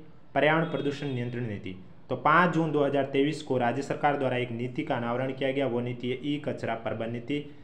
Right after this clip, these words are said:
सी आपका करेक्ट आंसर हो जाएगा। And लास्ट क्वेश्चन, राजस्थान की किस जिला पुलिस द्वारा गैंगस्टर क्लीन बोल्ड अभियान चलाया गया है?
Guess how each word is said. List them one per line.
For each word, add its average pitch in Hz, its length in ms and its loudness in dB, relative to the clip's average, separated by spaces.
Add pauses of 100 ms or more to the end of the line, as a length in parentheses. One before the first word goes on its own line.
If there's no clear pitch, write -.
(160)
सी 175 260 2
आपका 110 320 0 (420)
करेक्ट 131 260 2
आंसर 139 280 -2
हो 139 80 2
जाएगा। 143 360 0 (300)
And 107 260 -2
लास्ट 143 340 6
क्वेश्चन, 143 360 -2 (520)
राजस्थान 170 540 4
की 170 140 -2
किस 202 320 0
जिला 135 200 2
पुलिस 143 360 -2
द्वारा 131 240 6 (420)
गैंगस्टर 170 540 4
क्लीन 139 320 0
बोल्ड 127 280 2
अभियान 117 340 -2
चलाया 127 360 0
गया 135 200 0
है? 139 200 -6